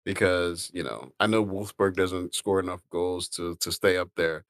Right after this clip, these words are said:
but, uh, I think, you know, teams, there are teams in here like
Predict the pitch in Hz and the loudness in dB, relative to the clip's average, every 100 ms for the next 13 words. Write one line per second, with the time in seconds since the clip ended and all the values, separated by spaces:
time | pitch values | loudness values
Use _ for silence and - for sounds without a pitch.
0 | _ _ _ - 95 95 92 _ _ _ | _ _ _ 2 4 2 -2 _ _ _
1 | _ 90 85 76 67 62 71 _ _ _ | _ 0 2 2 0 -2 -6 _ _ _
2 | - 113 135 95 90 - _ _ _ _ | 4 6 6 -2 -6 -12 _ _ _ _
3 | _ _ 92 76 85 - 117 113 110 107 | _ _ -6 -6 -6 0 4 4 4 0
4 | - 127 123 - 139 127 117 120 113 101 | 4 8 8 8 8 8 6 4 6 8
5 | 98 98 107 117 98 | 8 6 4 2 0